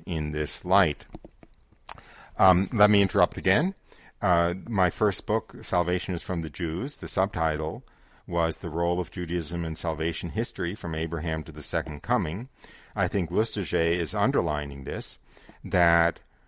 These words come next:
the election of the Jewish people, the, the chosenness of the Jewish people, is at the foundation of all of salvation history, and in fact, therefore, of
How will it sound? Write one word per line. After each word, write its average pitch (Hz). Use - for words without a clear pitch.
the 90
election 104
of 98
the 92
Jewish 87
people, 120
the, 82
the 78
chosenness 120
of 95
the 85
Jewish 85
people, 80
is 92
at 87
the 85
foundation 92
of 92
all 95
of 123
salvation 82
history, 73
and 92
in 101
fact, 78
therefore, 87
of 80